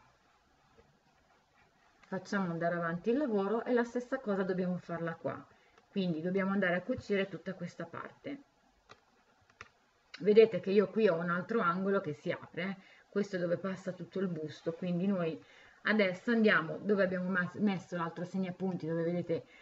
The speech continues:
che c'è l'angolo, noi prendiamo dove c'è qui,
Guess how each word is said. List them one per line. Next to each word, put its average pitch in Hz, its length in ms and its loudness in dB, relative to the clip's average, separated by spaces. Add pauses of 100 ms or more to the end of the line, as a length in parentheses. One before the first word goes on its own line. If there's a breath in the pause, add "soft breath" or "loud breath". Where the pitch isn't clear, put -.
(140 loud breath)
che - 120 -8
c'è - 320 -2
l'angolo, 180 720 2 (400 loud breath)
noi 190 360 2
prendiamo 185 1040 2 (1120)
dove 190 180 0
c'è 202 200 -2
qui, 247 240 2